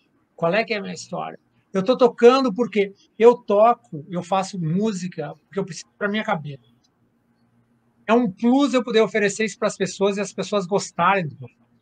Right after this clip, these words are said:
Isso é um privilégio que eu tenho. É como eu citei antes, falando com o Humberto ali, que a gente tem sorte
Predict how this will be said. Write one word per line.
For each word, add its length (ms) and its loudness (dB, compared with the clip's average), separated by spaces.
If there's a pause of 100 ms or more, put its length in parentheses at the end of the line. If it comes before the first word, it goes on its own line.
(100)
Isso 100 -6
é 20 0
um 60 0
privilégio 680 0
que 60 -20
eu 160 -20
tenho. 240 -10 (420)
É 140 -10
como 500 2
eu 100 -6
citei 340 0
antes, 260 -2
falando 280 0
com 120 -8
o 80 -2
Humberto 400 0
ali, 200 -6
que 320 -6 (320)
a 120 0
gente 320 -2
tem 160 -4
sorte 840 -4